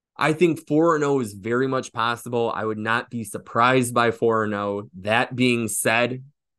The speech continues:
my prediction right now is this team goes three and one.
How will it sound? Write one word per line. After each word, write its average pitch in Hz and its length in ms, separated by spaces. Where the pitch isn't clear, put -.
my 113 140
prediction 127 460
right 110 300
now 113 240
is 110 140
this 107 160
team 107 240
goes 98 240
three 95 240
and 85 100
one. 69 320